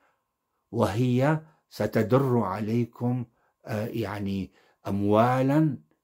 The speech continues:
وث-، وثراء وموارد أكثر بكثير، بك-، بملايين المرات مما أعطى-، أعطت-، أعطاكم إياه عدوكم وعدونا.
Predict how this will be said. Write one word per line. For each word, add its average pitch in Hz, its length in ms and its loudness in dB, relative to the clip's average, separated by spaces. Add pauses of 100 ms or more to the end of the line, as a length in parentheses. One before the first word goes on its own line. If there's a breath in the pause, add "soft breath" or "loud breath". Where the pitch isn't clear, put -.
(140)
وث-، - 420 -8
وثراء 117 840 0
وموارد 113 880 -2 (140)
أكثر - 400 -6
بكثير، 113 720 -4
بك-، 104 240 -10
بملايين 110 640 -2
المرات 120 540 -4 (300 soft breath)
مما 110 520 -2 (380 soft breath)
أعطى-، 110 640 -4
أعطت-، 107 420 -6
أعطاكم 117 560 -2
إياه 113 520 -4 (180)
عدوكم 107 720 -2
وعدونا. 92 640 -12